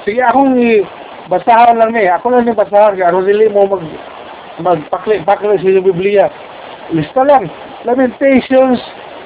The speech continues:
Lamentation three twenty-eight. Ang sa Lamentation three twenty-eight, nag-ingon din, eh, na sa panahon sa pag-antos, angay kita nga magpailog. Kung ikaw na karon sa pag-antos, mga igsoon, pailog.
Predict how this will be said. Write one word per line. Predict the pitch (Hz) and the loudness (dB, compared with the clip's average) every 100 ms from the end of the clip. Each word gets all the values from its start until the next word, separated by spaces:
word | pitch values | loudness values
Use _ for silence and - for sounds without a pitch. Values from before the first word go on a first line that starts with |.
| - 185 | -6 -2
Lamentation | 220 214 262 214 262 254 - | 0 0 0 2 0 0 -2
three | 247 247 247 247 | 0 2 0 -2
twenty-eight. | 240 226 254 233 220 - - - - - - - - - - - | -4 -2 0 2 0 -2 -10 -20 -20 -20 -20 -20 -20 -20 -12 -4
Ang | 208 | -4
sa | - | -2
Lamentation | 214 220 233 233 - 277 233 269 247 | 0 0 0 -2 0 0 2 0 0
three | 247 254 | -2 -2
twenty-eight, | 247 240 240 220 175 170 | -2 -4 0 2 2 0
nag-ingon | 190 208 233 247 226 | 0 0 2 -2 -2
din, | 220 | -2
eh, | 175 180 226 - - - - - - | 0 0 -2 -12 -20 -20 -20 -20 -8
na | 196 - | -6 -2
sa | 208 | -2
panahon | 233 233 254 247 | 2 2 2 0
sa | |
pag-antos, | 208 226 240 233 277 254 - - - - - - - - | -4 2 0 0 0 0 -2 -18 -20 -20 -20 -20 -18 -2
angay | 262 247 240 240 233 214 | 0 2 4 4 4 0
kita | 196 208 196 | 0 4 4
nga | 185 180 | 2 0
magpailog. | 156 185 156 165 170 135 - - - - - - - | 0 -2 0 2 2 0 -6 -20 -20 -20 -20 -20 -8
Kung | 208 254 | -2 0
ikaw | 240 311 294 320 | 2 4 6 4
na | 302 | 2
karon | 262 277 - | 2 0 -2
sa | |
pag-antos, | 202 240 247 233 254 196 233 | -6 -4 -4 -4 -6 -4 -4
mga | 226 190 | -2 -2
igsoon, | - 233 185 151 - - - - | -2 0 0 -2 -10 -20 -20 -10
pailog. | 160 151 156 165 202 | -4 0 0 0 -2